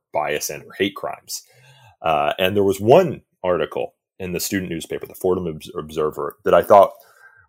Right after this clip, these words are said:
really was kind of emblematic of this cancel culture that, uh, so many people are talking about this summer. The article was titled,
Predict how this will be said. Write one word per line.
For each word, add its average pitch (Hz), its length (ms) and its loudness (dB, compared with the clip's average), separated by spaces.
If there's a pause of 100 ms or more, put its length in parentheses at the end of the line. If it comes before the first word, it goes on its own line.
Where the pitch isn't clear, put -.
(140)
really 120 440 6
was 95 480 0
kind 120 220 0
of 92 160 -2
emblematic 87 640 -2 (300)
of 78 260 -6
this - 500 -8 (200)
cancel 87 400 -4
culture 78 540 -10 (500)
that, 80 240 -2 (500)
uh, 73 280 -6
so - 160 -4
many 82 180 -4
people 80 260 -8
are 71 80 -6
talking 78 360 -6
about 69 380 -6
this - 120 -8
summer. 76 300 -6
The 78 160 -8
article 113 360 2
was 90 140 -2
titled, 82 500 -4